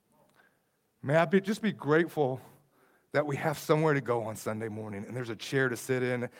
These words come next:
and the air conditioner's working. May I be grateful for everything that's around me. I don't wanna lose this gratitude," because Chris says, "Listen, like, I, I, it's a fight. It's a fight to keep, keep, keep myself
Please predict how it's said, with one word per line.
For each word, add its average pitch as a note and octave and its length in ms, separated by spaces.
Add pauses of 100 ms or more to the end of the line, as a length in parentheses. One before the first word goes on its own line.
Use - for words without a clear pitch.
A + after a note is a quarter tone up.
(140)
and A2 80
the G#2 120
air B2 120
conditioner's A#2 520
working. A#2 540 (800)
May C3+ 80
I D3 40
be F3+ 140
grateful D3+ 960 (540)
for - 200
everything D#3 500
that's B2+ 180
around D3 480
me. D3+ 120 (260)
I G3 60
don't G#3+ 120
wanna E3+ 160
lose E3 880 (300)
this - 160
gratitude," F#3 320
because D#3+ 240
Chris A#3 240
says, G#3 180
"Listen, G3+ 240 (220)
like, E3 180 (300)
I, E3+ 200 (220)
I, - 80 (220)
it's G3+ 280
a C#3+ 80
fight. G3 460 (540)
It's G#3+ 160
a D3+ 100
fight B3+ 460
to F3 80
keep, - 460
keep, - 440
keep A3 320
myself F#3 540